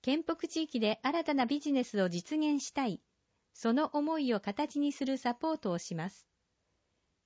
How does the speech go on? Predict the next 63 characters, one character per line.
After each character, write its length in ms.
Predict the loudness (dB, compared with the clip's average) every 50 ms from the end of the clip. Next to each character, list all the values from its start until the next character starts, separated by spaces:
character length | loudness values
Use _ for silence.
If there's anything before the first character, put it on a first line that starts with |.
| _ _ -4
県 260 | -2 0 0 2 2
で 120 | 2 0 2
は 220 | 2 0 -2 -2 0
大 220 | 0 0 2 2 0
学 220 | 0 -2 -2 0
と 140 | 0 2 4
の 100 | 4 4
連 200 | 2 2 0 0 2
携 220 | 2 2 2 2
に 140 | 2 2 2
よ 120 | 2 2
る 200 | 4 4 2 2 0
ビ 100 | -4 -4
ジ 120 | -2 -2
ネ 140 | -2 -2 -2
ス 40 | -4
支 220 | -6 -4 -2 0
援 160 | 0 0 2
の 100 | 0 0
マ 120 | 0 -2 -2
ッ 40 | -4 -6
チ 180 | -4 -2 0
ン 80 | 0 2
グ 80 | 2
や、 240 | 0 0 0 -2 -4 _ _ _ _ _ _ -12
地 220 | -6 -4 -2 -2
域 180 | -2 -2 0 0
で 140 | 0 2
の 120 | 0 -2 -2 0
新 220 | 0 0 0 0
た 100 | -2 0
な 120 | 0 0
ビ 140 | 0 0 -2
ジ 100 | -2 0
ネ 140 | 0 0 0
ス 60 | -2 -4
実 380 | -4 -4 -4 -6 -4 -4 -2
践 80 | -2 0
者 160 | 0 0 0
な 100 | 2 2
ど 140 | 2 2 0
に 120 | 2 2
よ 120 | 0 0 0
る 200 | 0 0 -2 -4 -2
講 220 | 0 2 2 2
座 120 | 2 0 0
の 140 | 0 0
開 220 | -2 -2 -2 -4 -2
催 240 | 0 0 0 2 2
の 120 | 0 0
ほ 140 | 0 -2 -2
か、 240 | -2 -2 -2 -2 -4 _ _ _ _ _ _ _ -6
ビ 120 | -4 -2
ジ 120 | -2 0
ネ 140 | 0 0 -2
ス 120 | -2 -6 -6
プ 120 | -4 0
ラ 140 | 2 2 2
ン 100 | 2 2
の 100 | 0 0
審 280 | -2 0 0 0 2
査 180 | 2 0 -2 -2
会、 320 | -2 -4 -2 -2 -2 -4